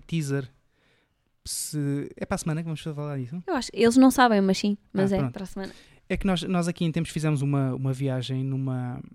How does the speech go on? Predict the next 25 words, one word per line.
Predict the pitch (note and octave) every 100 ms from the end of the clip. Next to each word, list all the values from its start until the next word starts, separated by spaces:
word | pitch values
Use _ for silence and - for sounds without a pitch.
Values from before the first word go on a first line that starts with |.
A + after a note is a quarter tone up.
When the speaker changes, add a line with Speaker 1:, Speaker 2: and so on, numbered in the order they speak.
| - - _ _ _ _
Speaker 1:
numa | E3+ C3+ C3+ C3
caravana | C#3 B2+ B2+ B2 B2
com, | C3+ B2+ B2+ B2 B2 B2 -
com | C3+
uns | B2+
amigos. | B2+ A#2+ - - _ -
Eh, | C#3+
fomos | - C#3
quatro. | - C3+ - - _ _ _ _ _ _ _ -
E, | E3 D#3 D3+
hum, | D3+ D3 D3 D3 D3 D3 D3 - _ -
e | D#3
a |
sugestão | - F#3 E3 - F3+ F3+ - -
é, | - - - F3
é |
mesmo | F3+ F3 E3
sobre | E3 - E3+ E3
como | D#3+ F3+ F3
chegar | - - D3+ D#3 D#3
a |
estas | D#3+ D#3 - D#3
caravanas | - D3+ C#3 D3 D3+ C#3+
de | C#3
aluguer. | C#3+ D3 D3 C3